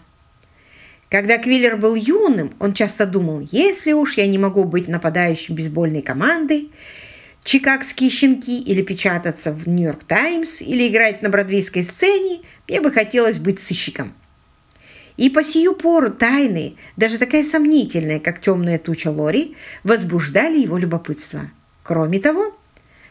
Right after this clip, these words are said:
Квиллер обожал часто менять адреса. В те давние годы, когда он был репортером и ему приходилось много разъезжать, он приобрел вкус к путешествиям. История Блэк Крик подвернулась как нельзя кстати.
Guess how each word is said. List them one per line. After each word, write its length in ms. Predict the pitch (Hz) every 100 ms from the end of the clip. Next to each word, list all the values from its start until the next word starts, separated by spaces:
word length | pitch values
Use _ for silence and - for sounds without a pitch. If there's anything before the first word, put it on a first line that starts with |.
| _
Квиллер 400 | 262 381 359 339 381
обожал 600 | 392 220 175 214 262 262
часто 460 | - 190 220 -
менять 340 | 185 160 165 165
адреса. 500 | 160 160 - 143 160 - - - -
В 60 |
те 120 | 285
давние 460 | 233 262 269 240 226
годы, 300 | 208 247 240
когда 300 | 220 208 208
он 140 | 208
был 120 | 202 202
репортером 640 | 202 208 202 220 202 180
и 160 | - 202
ему 160 | 196
приходилось 580 | 196 226 240 233 220 214
много 260 | 233 214 185
разъезжать, 520 | 185 202 233 330 403 - - - -
он 200 | - 339
приобрел 420 | 320 339 294 330 320
вкус 480 | - 370 330 -
к 40 | -
путешествиям. 840 | 190 185 - 170 156 - 139 180 - - - -
История 480 | 277 302 381 392 311
Блэк 260 | 233 233 233
Крик 280 | 269 269
подвернулась 580 | 220 196 202 196 196 190
как 200 | - 175
нельзя 280 | 190 196 254
кстати. 540 | 254 - 269 - 110